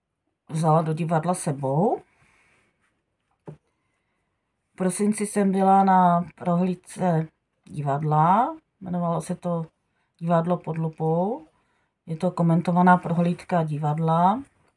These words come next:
kterou doporučuji, kde se podíváte, eh, do zákulisí, do šaten i na jeviště a je to velmi zajímavé. Na této prohlídce byl ma-, malý kvíz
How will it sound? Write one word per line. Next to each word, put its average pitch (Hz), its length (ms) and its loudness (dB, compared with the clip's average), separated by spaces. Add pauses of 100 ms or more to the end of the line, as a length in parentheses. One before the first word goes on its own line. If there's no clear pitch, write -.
(520)
kterou 170 340 -4
doporučuji, 160 720 -4
kde 170 160 0
se 165 160 -6
podíváte, 156 720 0 (1400)
eh, 143 800 -4 (920)
do 151 100 -6
zákulisí, 185 840 -4
do 165 140 0
šaten 160 560 -4
i 165 100 -4
na 143 160 2
jeviště 175 760 -2
a 147 140 -2
je 151 80 -4
to 156 120 -6
velmi 151 320 -2
zajímavé. 139 600 -4 (1800)
Na 160 100 -4
této 185 340 0
prohlídce 185 580 0
byl 175 200 0
ma-, 160 340 2
malý 160 320 -2
kvíz 156 800 -6